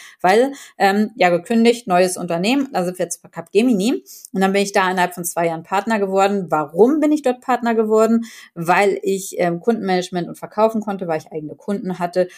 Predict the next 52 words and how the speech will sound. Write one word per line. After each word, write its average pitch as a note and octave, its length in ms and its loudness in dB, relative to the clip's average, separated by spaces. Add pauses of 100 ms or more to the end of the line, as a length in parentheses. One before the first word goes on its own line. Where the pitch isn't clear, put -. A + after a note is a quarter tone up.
(140)
So, - 120 -8
und E3+ 160 -2
da G3+ 240 2
war G3+ 160 0
immer G3 240 0
wieder, F#3 180 0
das F3 140 -6
haben F#3+ 100 -4
mir F3 140 0
auch E3+ 80 -10 (200)
meine E3+ 200 -4
Mentoren E3 340 -4
immer F3 160 -2
gesagt, E3+ 220 -4
"Corinna, F3 340 -2
deine D#3+ 440 -4
Z-, - 300 -12
Stärken, D#3 460 -6
ne? G#3+ 180 0
Sales, F#3+ 600 -2
geh D#3+ 120 -4
damit D#3 360 -8
rein." F#3+ 260 0
Und E3+ 220 -8
damit, E3+ 320 -2 (260)
gut, A#3 220 -4
war F3+ 120 4
ich F#3 60 0
dann F3+ 220 -6
Partner G#3+ 500 -2
und G#3+ 100 -2
dann A#3 140 0
war G3 80 4
das G3+ 180 0
aber G3+ 180 0
auch D#4+ 100 4
nichts - 240 -2
Besonderes D#3+ 560 -8
mehr. D#3 180 -8
Also D#3+ 160 -6
es - 380 -10 (120)
war F#3+ 220 2
halt G3 140 -2
okay, G#3+ 320 2
da F3 100 -2
hatte F3+ 160 -2
ich F3 100 -12
halt E3+ 140 -4
das A3+ 160 -2
erreicht. E3+ 540 0 (580)
Und, F#3+ 560 2
ähm, F#3 640 2